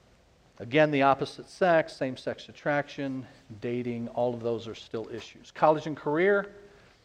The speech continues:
And in college and career, we've divided it from the parent, uh, and the, the young adult. Each of them have their own now because you've got two sets of adults trying to deal with their own sets of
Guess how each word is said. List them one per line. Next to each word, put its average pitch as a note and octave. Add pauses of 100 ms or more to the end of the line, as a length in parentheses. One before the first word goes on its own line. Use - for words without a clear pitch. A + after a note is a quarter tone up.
(300)
And B2+
in B2+
college F3+
and D3+
career, E3+
we've C3
divided C#3
it C#3 (100)
from B2
the A2+
parent, E3+ (380)
uh, A#2+
and D#3+
the, B2
the A#2
young C3
adult. C3+
Each E3+
of C#3+
them B2+
have C3
their B2
own E3+
now A#2+ (320)
because B2
you've A#2
got C3
two G#3
sets D3+
of C3
adults C3+
trying C3+
to B2+
deal D3+
with C3
their C#3+
own C3+
sets -
of -